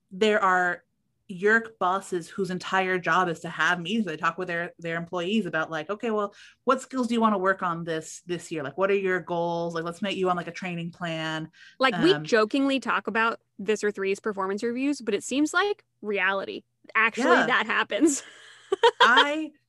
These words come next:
Speaker 1: okay, Natalie, I, I know we're not gonna get this, but <sighs> I think my number one wish right now at this exact sec-, well, no, not my number one, top ten wish,
Speaker 2: Mm-hmm,
Speaker 1: um,
Speaker 2: mm-hmm.
Speaker 1: right now for this series is that one of the last books that we read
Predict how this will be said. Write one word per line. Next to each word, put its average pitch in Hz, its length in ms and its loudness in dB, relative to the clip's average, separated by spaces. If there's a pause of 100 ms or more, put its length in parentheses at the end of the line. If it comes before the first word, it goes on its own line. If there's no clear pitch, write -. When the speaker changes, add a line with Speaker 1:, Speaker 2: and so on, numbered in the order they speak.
(140)
Speaker 1:
okay, 170 380 -4 (440)
Natalie, 175 460 -4
I, 196 300 -4 (100)
I 226 100 2
know 220 360 4
we're 196 140 -2
not 175 180 -4
gonna 165 100 -8
get 156 280 -8
this, 135 260 -12
but - 180 -6 (1600)
<sighs> - 20 -14 (600)
I 214 60 -6
think 269 300 -2
my 285 120 2
number 202 380 0
one 202 240 -4
wish 160 420 -8
right 226 200 -4
now 226 220 -2
at 190 80 -2
this 190 140 -6
exact 180 360 -2
sec-, - 180 -6
well, 302 300 2
no, 208 280 -6
not 285 60 -4
my 320 80 -2
number 233 160 0
one, 220 120 -2 (360)
top 320 260 2
ten 254 360 -2
wish, 311 340 -6 (160)
Speaker 2:
Mm-hmm, 254 160 0
Speaker 1:
um, 285 100 2
Speaker 2:
mm-hmm. 208 360 0
Speaker 1:
right 226 120 0
now 226 160 2
for 220 80 -2
this 214 200 -2
series 233 400 -4 (300)
is 214 120 0
that 196 160 0
one 196 160 -2
of 220 120 0
the 180 180 2
last 175 560 -2
books 185 240 -6
that - 120 -10
we 175 120 -4
read 190 460 -8